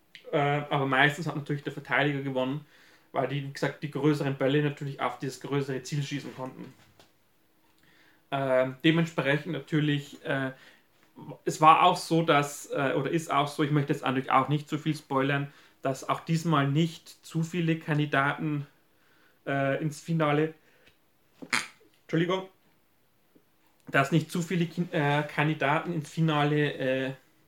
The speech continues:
Gefecht gekommen sind. Also das meiste waren, glaub ich, drei.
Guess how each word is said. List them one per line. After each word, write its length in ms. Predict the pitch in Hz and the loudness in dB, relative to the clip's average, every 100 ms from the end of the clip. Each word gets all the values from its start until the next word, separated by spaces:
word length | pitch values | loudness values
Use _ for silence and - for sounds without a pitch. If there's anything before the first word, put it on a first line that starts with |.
| _ - | _ -12
Gefecht 420 | 143 147 160 - | -8 2 2 0
gekommen 400 | - - 151 147 | -14 -2 0 0
sind. 240 | 143 151 147 | -2 -4 -2
Also 340 | 135 131 127 - _ _ _ _ _ _ _ | -4 -4 -6 -10 _ _ _ _ _ _ _
das 160 | - - | -16 -6
meiste 360 | 135 143 - 147 | 2 2 0 0
waren, 120 | 139 | 0
glaub 180 | 135 127 | 0 -4
ich, 120 | - | -8
drei. 460 | 135 127 135 190 | -2 2 2 0